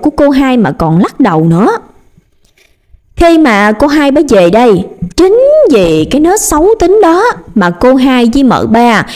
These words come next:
hai người thường xuyên cãi vã với nhau. Cô hai bà cũng lười làm, không có chịu đi ra ngoài kiếm tiền. Ở nhà ăn bám, mà cái người chi tiền ra là vợ chồng của mợ ba.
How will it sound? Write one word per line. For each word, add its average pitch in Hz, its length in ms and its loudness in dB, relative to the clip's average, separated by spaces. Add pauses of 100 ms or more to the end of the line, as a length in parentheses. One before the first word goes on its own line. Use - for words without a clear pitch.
(140)
hai 285 260 -2
người 190 260 2
thường 170 280 -2
xuyên 269 300 0
cãi 208 320 -4
vã 185 300 -2
với 320 100 2
nhau. 254 420 2 (840)
Cô 330 160 4
hai 330 340 0
bà 214 160 0
cũng 285 240 -2
lười 196 220 2
làm, 175 360 0 (140)
không 220 180 -2
có 392 100 2
chịu 165 220 -2
đi 247 200 0
ra 247 180 -2
ngoài 190 280 0
kiếm 339 300 -2
tiền. 170 320 0 (440)
Ở 233 200 2 (120)
nhà 196 400 -2 (160)
ăn 254 200 -2
bám, 269 280 0 (380)
mà 202 160 0
cái 320 160 -2
người 214 300 2
chi 269 280 0
tiền 180 280 -2
ra 233 300 -2
là 190 240 0
vợ 151 280 0
chồng 151 420 -2
của 220 360 0
mợ 254 160 0
ba. 240 400 0